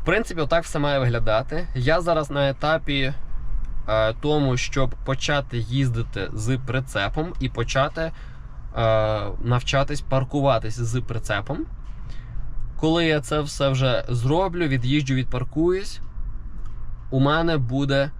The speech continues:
екзамен. І я, напевно, повернусь до вас, коли вже будуть ці всі екзамени.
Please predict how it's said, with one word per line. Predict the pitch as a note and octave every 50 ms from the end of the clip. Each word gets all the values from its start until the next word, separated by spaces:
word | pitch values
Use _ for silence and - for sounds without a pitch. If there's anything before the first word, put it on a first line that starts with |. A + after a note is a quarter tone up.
| - - - - - - - - - - - - - - -
екзамен. | B2 A#2 G#2+ A2 A#2 A2+ G2 G2 F#2+ F2 D#2+ D#2+ A#2 - - - - - - - - - - - - - - - - - - - - - -
І | C3 B2+
я, | B2+ C#3+ D#3+ E3+ - -
напевно, | C3 C3 B2 - - B2 C3 C#3 D3+ D3+ D#3 D3+ D3+ E3 - - - - - - - - - - - -
повернусь | - D3+ D3+ C3+ B2 B2 A#2 A#2 A#2 B2 C3+ C#3+ D#3+ - - -
до | C3 B2 A#2+ A#2
вас, | A2+ A#2 B2 C#3 D3 -
коли | - - A#2+ B2 B2+
вже | B2 A#2+ A#2+
будуть | A2+ A#2+ A#2 A#2 A2+ -
ці | - A2+
всі | - - A2 G#2+
екзамени. | G2 F2+ G2 F#2+ G2+ G2+ A2 B2+ C#3 C#3+ D3 D3+ D#3